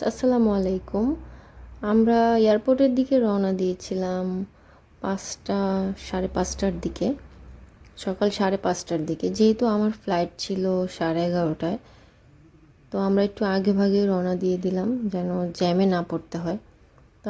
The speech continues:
আমরা যখন এখানে এয়ারপোর্টে পৌঁছালাম তখন ছয়টা পঁচিশ, প্রায় ছয়টা পঁচিশ। আমাদের এক ঘন্টার মতন সময় লাগে এয়ারপোর্টে পৌঁছাতে।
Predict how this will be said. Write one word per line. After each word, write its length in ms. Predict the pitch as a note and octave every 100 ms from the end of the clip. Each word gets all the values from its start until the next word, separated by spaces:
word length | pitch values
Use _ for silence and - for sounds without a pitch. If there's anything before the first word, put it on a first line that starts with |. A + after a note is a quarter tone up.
| G3
আমরা 160 | G3+ G#3
যখন 180 | A3 A#3+ A#3+
এখানে 240 | A3+ A3+ A3 A3
এয়ারপোর্টে 420 | G#3 G3+ G#3+ G#3+ G3+
পৌঁছালাম 540 | G3 - G#3+ F#3+ E3+ B3 - - - - _ -
তখন 320 | F#3+ - G#3+ G#3 G#3 G3+ - - - - - -
ছয়টা 500 | G3+ G3 F#3+ G3 G3 F#3+ F#3+ G3+ - - -
পঁচিশ, 380 | A3+ A3 G3+ G3 - - - - - - -
প্রায় 220 | F3+ F3+ -
ছয়টা 260 | F#3 E3+ E3+
পঁচিশ। 340 | F#3 F3+ - - - - - - - - - - -
আমাদের 300 | G3 G#3+ A3+ A3 - - - - - - - -
এক 60 | G#3+ F#3+
ঘন্টার 280 | A3 G#3+ B3
মতন 220 | A#3 A3+ A3 -
সময় 280 | G3+ F#3 F3+
লাগে 220 | F3 F#3+ C#4 D4+ -
এয়ারপোর্টে 380 | G3 F#3 F#3+ G3 F#3
পৌঁছাতে। 440 | F#3 - F#3+